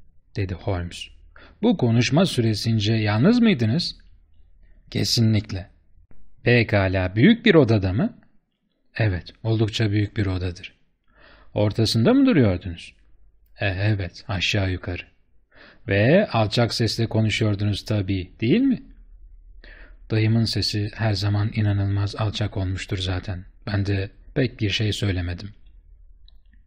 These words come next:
"Teşekkür ederim," dedi Holmes gözlerini kapatarak. "Lütfen devam edin." Söylediklerini yaptım ve diğer çalışanlar gidene kadar bekledim.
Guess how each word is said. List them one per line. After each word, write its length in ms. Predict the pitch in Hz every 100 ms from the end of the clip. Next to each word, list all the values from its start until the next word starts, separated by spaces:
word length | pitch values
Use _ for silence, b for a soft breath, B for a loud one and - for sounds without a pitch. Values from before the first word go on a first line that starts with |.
| _ B B B B
"Teşekkür 580 | 113 98 - 120 - 214
ederim," 380 | 160 104 85 87 - - - - _ -
dedi 160 | 95
Holmes 480 | 87 90 87 85 - - _
gözlerini 520 | 98 92 92 92 101
kapatarak. 640 | 104 101 95 - 82 - - _ _
"Lütfen 380 | 233 180 202 175
devam 340 | 131 107 90
edin." 180 | 87 - - - _ _ _ _ _ _ B B B B B B
Söylediklerini 840 | - 107 104 101 98 104 101 104
yaptım 380 | 101 98 - 104
ve 160 | 98 98
diğer 220 | 104 104
çalışanlar 640 | - 107 101 - 95 95
gidene 400 | 95 101 101 101
kadar 360 | 98 95 98 95
bekledim. 460 | 95 - 98 101